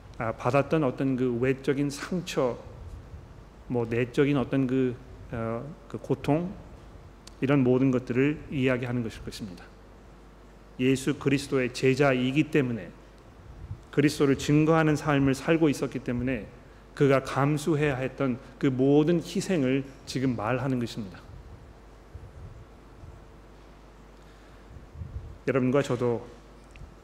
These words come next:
예수의 흔적을 몸에 지모-, 아, 지고 있습니까? 우리가 그리스도를 구주로 고백하기 때문에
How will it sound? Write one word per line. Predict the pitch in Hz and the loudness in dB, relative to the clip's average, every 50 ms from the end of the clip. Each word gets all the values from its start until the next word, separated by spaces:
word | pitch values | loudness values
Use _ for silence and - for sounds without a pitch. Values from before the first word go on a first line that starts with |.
| - - - - | -20 -20 -10 -4
예수의 | 123 123 135 127 - - 156 151 139 | 0 2 2 2 2 2 2 4 4
흔적을 | 170 175 165 139 135 113 120 123 135 135 131 - - - - - - - - - - - | 4 2 2 2 2 2 2 0 0 -2 -4 -10 -16 -18 -20 -20 -20 -20 -20 -16 -8 -2
몸에 | 127 120 120 127 123 123 123 117 117 | 0 2 2 2 2 0 0 -2 -4
지모-, | - - 131 127 127 123 123 123 135 254 190 180 | -6 -2 0 2 2 4 2 2 0 -2 -4 -4
아, | 139 120 | -4 -4
지고 | 117 - - 135 123 135 123 | -4 -2 -2 0 2 2 2
있습니까? | 120 - - 127 120 113 110 - - - - - - - - - - - - - - - - - - - - - - - - - - - - - - - - - - - - - - - - - - - - - - | 2 0 -4 -4 -4 -4 -6 -8 -12 -12 -12 -18 -20 -20 -20 -20 -20 -20 -20 -18 -18 -20 -20 -20 -20 -20 -20 -20 -20 -20 -20 -20 -20 -20 -20 -20 -20 -20 -20 -20 -20 -20 -20 -18 -16 -14 -12 -12 -12 -12 -12 -6 0
우리가 | 135 135 131 135 127 | 2 4 4 4 4
그리스도를 | 127 - 135 135 135 156 151 147 147 | 4 4 2 2 4 4 4 4 4
구주로 | 147 147 131 127 135 135 131 | 2 0 0 2 2 2 2
고백하기 | - - 120 131 131 127 - 127 120 120 | 2 0 0 0 0 -2 -2 -6 -6 -4
때문에 | - 123 110 107 101 98 | -6 -6 -6 -6 -8 -10